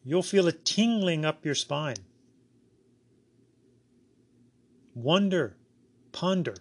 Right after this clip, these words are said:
think on that. That's your inner essence of pure Shakti, pure energy.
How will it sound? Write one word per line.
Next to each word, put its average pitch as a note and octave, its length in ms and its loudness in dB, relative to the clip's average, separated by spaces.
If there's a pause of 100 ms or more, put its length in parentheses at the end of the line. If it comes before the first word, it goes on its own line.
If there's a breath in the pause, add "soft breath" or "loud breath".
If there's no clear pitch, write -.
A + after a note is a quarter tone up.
(440)
think F3+ 300 -2
on D3+ 140 -2
that. C#3 240 -6 (1000)
That's F#3 300 0
your F3+ 140 0
inner E3+ 340 0
essence C#3 560 -2
of B2 180 -8
pure D#3+ 240 -4
Shakti, D3 480 -4
pure C3 240 -2
energy. B2+ 520 -2